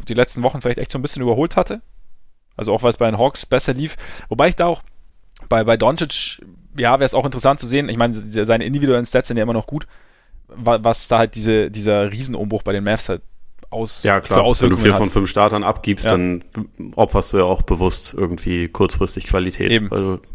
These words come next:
Speaker 2: langfristig dazu gewinnen willst. Das hat man bei den Mavs schon sehr gesehen.
Speaker 1: Ja.
Speaker 2: Also, sie wollen ja auch nichts mehr gewinnen. <laughs> Das sieht man seit
Speaker 1: Genau.
Speaker 2: ein paar Wochen ganz gut, dass jeder Sieg eigentlich ein Versehen ist.
Speaker 1: Ja,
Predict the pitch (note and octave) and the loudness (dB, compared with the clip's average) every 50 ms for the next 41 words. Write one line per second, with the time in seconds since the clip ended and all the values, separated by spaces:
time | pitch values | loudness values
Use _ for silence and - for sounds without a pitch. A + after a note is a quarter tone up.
0 | - - - F#2+ F#2+ - - G2+ F#2 - - G2+ - G#2 G#2 - G2+ G2 G2 G2 | -8 -2 0 0 2 2 0 -2 -4 -4 -4 -4 -4 -4 -4 0 0 2 2 2
1 | G2+ G2+ G2+ G2+ G2+ F#2 A2 A2 G2 F2 G2 G2+ - G#2 G#2+ G#2 G2+ F#2+ F#2 G2 | 2 2 2 2 2 2 2 0 -2 -2 -2 -2 0 0 2 2 2 4 4 4
2 | G2 F#2+ F#2+ G2 G2 F#2+ - - G2+ F2+ F#2 F#2 F2+ F#2 F2+ F#2 F#2 A2+ - - | 4 4 4 4 4 4 2 0 0 2 2 2 2 2 2 2 2 2 2 2
3 | - G2 F2+ F2+ E2+ - - - - - - _ _ _ _ _ _ _ _ - | 0 -2 -2 -2 -4 -6 -10 -20 -20 -20 -20 _ _ _ _ _ _ _ _ -14
4 | - F#2 F2+ F#2 F#2 F#2 F2+ F2+ F#2 F#2 F2 - G2+ F#2+ F#2+ F2 F#2+ F#2 F#2 F2+ | -8 -2 2 2 4 4 2 2 0 -2 -2 0 0 2 2 2 2 2 0 2
5 | - - - - A#2 G#2+ - - - - - C3 A#2 A2+ A2 F#2 F#2+ F#2+ F#2 F#2+ | 2 2 2 2 0 0 0 0 0 2 4 4 4 4 4 2 2 4 2 2
6 | F#2+ F#2+ F2 F#2 F2+ - - G2+ F#2 - - - - F#2+ - - - - - G#2 | 0 0 -2 -2 -4 -2 -2 -2 -2 -2 -4 -6 -6 -6 -6 -6 -6 -2 0 2
7 | F#2+ F#2+ F2+ E2+ G2 F#2+ - E2+ F#2 F#2+ E2+ - F#2+ - - G2 F2+ F#2+ F#2+ F#2+ | 4 4 2 2 -2 -2 -2 -2 -2 -2 -4 -6 -4 -2 0 2 2 2 2 2
8 | E2 G2+ A#2+ A2 - | 0 0 0 0 0